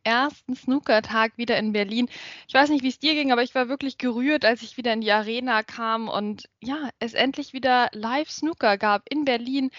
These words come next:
Und du hast es gesagt, vieles war beim Alten, einiges hat sich geändert, aber wir hatten gestern wirklich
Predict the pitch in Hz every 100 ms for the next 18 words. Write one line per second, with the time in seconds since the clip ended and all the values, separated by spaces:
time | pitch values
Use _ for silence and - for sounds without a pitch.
0 | - - 254 294 285 - 285 285 - 359
1 | 359 - 277 269 - 240 269 - 269 -
2 | - _ - 277 302 294 277 269 - -
3 | 226 262 254 247 - 233 233 226 277 247
4 | 226 247 240 233 254 247 -